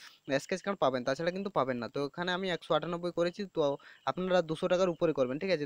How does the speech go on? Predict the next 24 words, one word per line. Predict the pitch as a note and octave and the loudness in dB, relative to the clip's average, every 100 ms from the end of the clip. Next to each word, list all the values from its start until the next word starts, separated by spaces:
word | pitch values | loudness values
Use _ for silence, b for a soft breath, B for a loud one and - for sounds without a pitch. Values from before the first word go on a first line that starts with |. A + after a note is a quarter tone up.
| D#3 | -2
তো | D3+ | 2
এটা | E3 | 4
আমি | F#3 F#3+ | 4 2
just | F#3 E3+ | 2 2
আপনাদেরকে | F#3 F3 E3+ E3+ | 0 -4 -2 -2
দেখানোর | C#3+ D#3 D#3 | 0 -2 -2
জন্য | E3 E3+ | -4 0
করেছিলাম, | C3+ B2 A2 - | 0 0 -6 -8
ঠিক | F3+ | -6
আছে? | C3 - B B | -6 -10 B B
তো | - D3 | -2 2
তারপর | D3+ F3 E3+ | 2 4 2
আপনি | F#3+ C#3+ | 0 -2
ইয়েসে | D#3+ E3+ - - | 0 0 -2 -8
ক্লিক | F#3 F#3 | -6 -4
করবেন। | F#3 G3+ | -2 -2
So | D#3+ C#3 | -2 -2
ইয়েসে | F3 F#3+ G#3+ - | -2 -2 -4 -4
ক্লিক | G3+ G3 | -2 0
করলেই, | G3+ C#4+ B B B B D#3 | 2 0 B B B B -2
উম, | D#3 D3 C#3+ | 0 2 2
এখানে | E3 F3+ E3+ | 2 2 0
আপনাকে | G3 F#3+ D3+ | 0 2 2
অপশন | - | 2